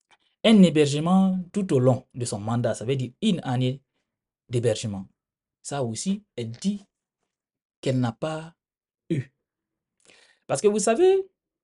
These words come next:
déjà, l'hébergement, là, normalement, c'est la structure Comisgi qui devait assurer ça.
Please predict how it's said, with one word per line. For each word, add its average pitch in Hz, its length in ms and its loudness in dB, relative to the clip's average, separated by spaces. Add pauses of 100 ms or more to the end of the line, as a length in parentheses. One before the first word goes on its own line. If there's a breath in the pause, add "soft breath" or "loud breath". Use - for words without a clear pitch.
(720)
déjà, 160 540 -2 (240)
l'hébergement, 190 640 4
là, 147 160 -2
normalement, 131 520 -2
c'est 165 380 -4 (540)
la 120 160 -2
structure 180 480 -4
Comisgi 123 720 -4
qui 117 120 -12
devait 117 320 -6
assurer 113 420 -10
ça. - 320 -14